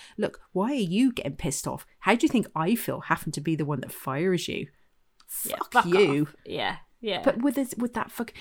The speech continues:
Speaker 1: do, do you know those people? You know those people that when they, I always, I knew one girl once that when they give you bad news, they do it with a smile on their face. It's not an obvious smile, but it's a fucking smirk.
Speaker 2: I know people who smile because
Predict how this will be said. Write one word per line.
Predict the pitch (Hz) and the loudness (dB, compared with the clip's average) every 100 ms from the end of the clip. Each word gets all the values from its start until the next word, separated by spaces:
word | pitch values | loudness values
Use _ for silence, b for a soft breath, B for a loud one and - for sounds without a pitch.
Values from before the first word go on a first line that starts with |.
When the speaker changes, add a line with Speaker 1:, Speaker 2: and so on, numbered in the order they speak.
| B B | B B
Speaker 1:
do, | 247 | -6
do | - 269 | 0 4
you | 339 | 6
know | 349 269 | 6 4
those | 220 156 - | 4 0 0
people? | 147 151 - - _ | -4 -4 -8 -14 _
You | - | -2
know | 226 | 2
those | 311 311 | 2 0
people | - 233 220 - 143 - | 0 -2 -2 -4 -4 -4
that | - 175 | -6 -2
when | 165 | 0
they, | 160 151 - | 2 0 -2
I | 165 180 | -2 0
always, | 240 240 - | 0 -2 0
I | 202 | 4
knew | 240 277 | 4 4
one | 233 190 | 2 0
girl | 170 156 | 0 -2
once | 143 131 - | -2 -4 -4
that | - 170 | -8 -2
when | 185 | 2
they | 240 | 2
give | 254 254 226 | 2 0 0
you | 220 | 0
bad | 185 175 | 0 2
news, | 170 151 135 | 0 0 0
they | 139 | 0
do | 143 156 | 2 0
it | |
with | - | 0
a | 139 | -4
smile | - 160 143 127 | -2 0 0 0
on | 120 | -2
their | |
face. | - - - - _ _ _ _ _ - _ _ _ _ _ _ _ _ - | -6 -8 -8 -12 _ _ _ _ _ -20 _ _ _ _ _ _ _ _ -8
It's | 156 214 | -2 2
not | 240 | 4
an | 254 - | 4 4
obvious | 214 196 180 170 | 4 4 4 4
smile, | - 175 147 135 - - _ _ _ _ - | 2 2 0 -2 -4 -8 _ _ _ _ -4
but | 170 | -2
it's | 131 | 0
a | - | -4
fucking | - 180 165 165 160 | -4 -6 -4 -2 -2
smirk. | - 160 - - - _ _ _ _ - B B B B - | -2 -2 -2 -6 -18 _ _ _ _ -8 B B B B 0
Speaker 2:
I | |
know | 311 415 | 6 6
people | 415 370 330 | 8 4 4
who | 294 | 0
smile | 262 247 240 233 | 0 -2 0 0
because | 208 208 214 202 - | -2 -4 -2 -4 -4